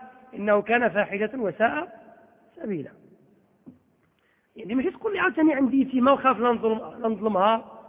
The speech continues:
ولا نقتلها ولا كذا، إذا نزني وما نتزوجهاش."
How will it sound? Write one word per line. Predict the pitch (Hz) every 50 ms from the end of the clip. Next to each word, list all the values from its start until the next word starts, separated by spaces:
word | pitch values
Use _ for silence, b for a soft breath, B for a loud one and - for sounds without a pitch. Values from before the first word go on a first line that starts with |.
| - - - - - - _
ولا | - 208 233
نقتلها | 247 226 196 - - - - 208 208 226
ولا | 226 220 220
كذا، | 220 233 226 220 269 285
إذا | 311 269 277 220 269
نزني | 269 254 240 208 202 262 294
وما | 285 294
نتزوجهاش." | 262 190 185 226 220 185 151 151 170